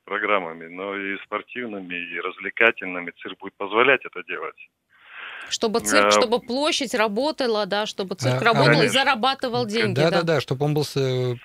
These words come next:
Speaker 1: Со-,
Speaker 3: со-,
Speaker 1: со-,
Speaker 3: со современными
Speaker 1: э,
Speaker 3: требованиями, со всеми, да,
Speaker 1: совершенно,
Speaker 3: реконструкциями.
Speaker 1: совершенно верно. По крайней мере, в проекте это всё заложено, и мы это тщательно э, проработали. Более того, скажу, сейчас идёт тенденция со стороны там и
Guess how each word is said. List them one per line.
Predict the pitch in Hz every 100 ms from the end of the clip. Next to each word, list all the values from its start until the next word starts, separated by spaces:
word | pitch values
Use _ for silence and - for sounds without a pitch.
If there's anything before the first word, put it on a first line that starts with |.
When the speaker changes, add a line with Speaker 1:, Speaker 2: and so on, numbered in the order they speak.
| 120
Speaker 1:
Со-, |
Speaker 3:
со-, | 135 156 147
Speaker 1:
со-, | 151
Speaker 3:
со | - 170
современными | - 156 156 165 156 135 135
Speaker 1:
э, |
Speaker 3:
требованиями, | 143 190 170 143 135 123 120
со | 110 127
всеми, | - 156 131
да, | 120 127
Speaker 1:
совершенно, | 110
Speaker 3:
реконструкциями. | 131 135 131 156 151 120 95
Speaker 1:
совершенно | 120 - 143 131
верно. | 123 101 90
По | 120
крайней | - 127 135 127
мере, | 131 120
в | -
проекте | 113 120 - 151
это | 113
всё | - 123 117
заложено, | 107 110 127 110 98 101
и | 101
мы |
это | - -
тщательно | - 98 - 98 95 _ _ _ _
э, | 98 98 98 95
проработали. | 98 101 104 107 104 - 76 - - - - -
Более | 127 135
того, | 135 139
скажу, | - 127 127 120
сейчас | 123 -
идёт | 120 123 -
тенденция | 120 117 123 120 - 104 - _ _ _
со | - -
стороны | 113 117 117 110
там | 104
и | 107